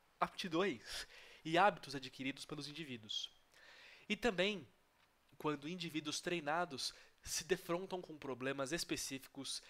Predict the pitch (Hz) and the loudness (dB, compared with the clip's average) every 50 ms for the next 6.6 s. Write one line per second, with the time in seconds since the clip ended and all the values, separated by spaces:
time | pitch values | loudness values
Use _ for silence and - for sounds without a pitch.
0 | - - - - 131 - 156 139 131 - 180 185 - 185 160 135 127 123 120 120 | -16 -16 -12 -10 -6 -4 -4 -4 0 0 0 2 4 4 4 4 4 2 0 -2
1 | - - 135 123 123 - - - 139 120 110 - - - 120 95 92 92 - _ | -4 -4 -2 -2 -2 -2 -2 -2 -4 -4 -4 -4 -4 -6 -6 -10 -12 -14 -16 _
2 | _ _ _ _ _ _ _ _ _ _ _ _ _ _ _ _ _ _ _ _ | _ _ _ _ _ _ _ _ _ _ _ _ _ _ _ _ _ _ _ _
3 | _ _ _ _ _ _ _ _ - - _ _ _ 143 156 175 185 - - 190 | _ _ _ _ _ _ _ _ -20 -20 _ _ _ 2 4 6 6 6 4 4
4 | 190 185 180 190 - 196 202 196 185 180 165 226 220 - 233 226 208 202 185 - | 2 2 2 2 2 2 4 4 4 2 2 4 4 4 2 2 2 2 2 2
5 | - 175 147 147 175 190 180 - 131 147 156 - - - 233 247 - - 165 - | 0 0 0 -2 -4 -4 -4 -6 -8 -8 -8 0 2 2 2 2 2 0 2 2
6 | - - - 160 175 170 139 120 117 - - - | 2 2 4 4 4 4 2 2 0 0 0 0